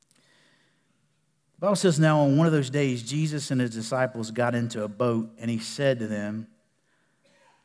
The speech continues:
'Let us go over to the other side of the lake.'" So important to remember that. So they launched out. But as they were sailing along, he fell asleep.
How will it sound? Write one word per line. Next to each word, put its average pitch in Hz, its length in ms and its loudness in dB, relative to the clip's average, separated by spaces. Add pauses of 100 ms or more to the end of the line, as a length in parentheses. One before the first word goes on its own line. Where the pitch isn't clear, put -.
(120)
'Let 147 220 6
us 180 220 4
go 151 260 2
over 120 500 2
to 123 140 -10
the 120 180 -4
other 135 220 -2
side 123 400 -2
of 113 60 -2
the 110 160 0
lake.'" 104 500 -8 (500)
So - 480 -8
important 120 480 -6
to 110 80 -12
remember 98 400 -12
that. 82 140 -20 (1400)
So - 180 -8
they 127 120 0
launched 123 400 -4
out. 117 300 -6 (3250)
But 123 120 -4
as 120 100 -4
they 196 140 2
were 196 140 0
sailing 175 440 2
along, 170 420 2
he 220 260 4
fell 170 260 2
asleep. 226 540 -2